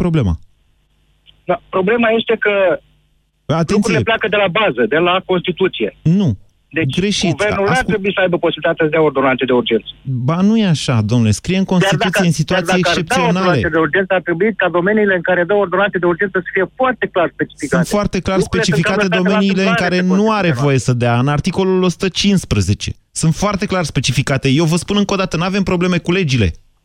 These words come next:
Speaker 1: Legile sunt copiate, în general, de afară. Avem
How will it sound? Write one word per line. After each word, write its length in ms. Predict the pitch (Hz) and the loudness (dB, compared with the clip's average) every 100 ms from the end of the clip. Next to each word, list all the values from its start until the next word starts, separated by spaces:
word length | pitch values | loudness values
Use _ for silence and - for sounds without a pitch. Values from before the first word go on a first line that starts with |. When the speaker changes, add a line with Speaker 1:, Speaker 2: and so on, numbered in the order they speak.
| 156 208 208 | 0 2 2
Speaker 1:
Legile 280 | 170 180 170 | 0 0 0
sunt 120 | 180 170 | 0 0
copiate, 340 | 165 175 170 160 | -2 -2 -2 0
în 60 | 143 | 2
general, 340 | 143 143 156 139 120 - 131 | 2 2 2 2 0 0 0
de 40 | 127 | 0
afară. 260 | 139 107 - - _ _ 127 | 0 0 0 -6 _ _ 0
Avem 140 | 120 | 2